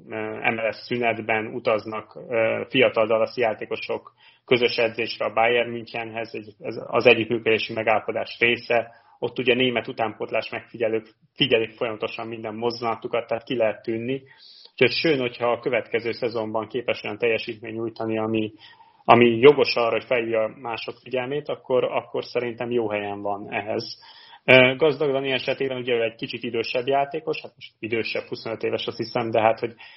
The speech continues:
nem az a, nem az ifjonc kategória. Ö, ő szerintem most, ö, nem is feltétlenül a váltásban gondolkodik, hanem szeretné, mert szeretné, ö,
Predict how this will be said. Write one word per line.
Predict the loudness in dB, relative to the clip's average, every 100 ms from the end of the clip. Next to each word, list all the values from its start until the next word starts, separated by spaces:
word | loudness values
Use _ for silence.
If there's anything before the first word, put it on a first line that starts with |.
| -4
nem | 2 4
az | 4 4
a, | 6 4
nem | 2 -4
az | -6 -4
ifjonc | -6 -4 -4 -2 -4 -10 -20 _ _
kategória. | -4 -2 0 0 0 0 2 2 0 -6 _ _
Ö, | -4 2 2 2 0 -4 _ _
ő | -6
szerintem | -4 -2 -2 -2 -2
most, | -2 -6 -6 -2
ö, | 0 0 -2 -8 -6
nem | -2
is | -2 -2
feltétlenül | -2 -2 -4 -6 -4
a | -2
váltásban | -2 -2 -4 -6 -6 -10
gondolkodik, | -6 -4 -2 -2 -4 -8
hanem | -6 -6 -4
szeretné, | 0 2 2 -2 -4 -4 -8 -6
mert | -2 2
szeretné, | 4 4 4 0 0 -4
ö, | -2 0 2 0